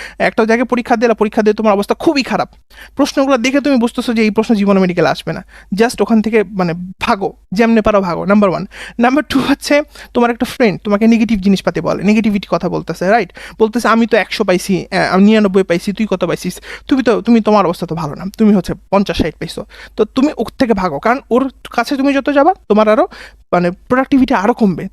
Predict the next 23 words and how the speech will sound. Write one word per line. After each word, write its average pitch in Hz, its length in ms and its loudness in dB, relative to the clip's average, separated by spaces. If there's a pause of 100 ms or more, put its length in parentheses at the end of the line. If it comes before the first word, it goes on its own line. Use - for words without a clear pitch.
তোমার 220 180 4
মনে 240 140 6
হবে, 233 100 2
"আমি 220 80 4
তো 214 80 0
কিছু 196 180 -2
পারি 190 160 0
না, 151 60 -2
আমাকে 170 160 -4
দিয়ে 202 140 0
কিছু 202 140 -4
হবে 180 200 0
না।" 165 100 -6 (520)
Always 269 360 4
be 196 140 0
positive। 170 380 -2 (100)
যতক্ষণ 269 420 2
পর্যন্ত 226 380 -2
না 226 100 2
রেজাল্ট 190 320 2
হচ্ছে, 202 180 -2
ততক্ষণ 202 320 0
পর্যন্ত 208 200 2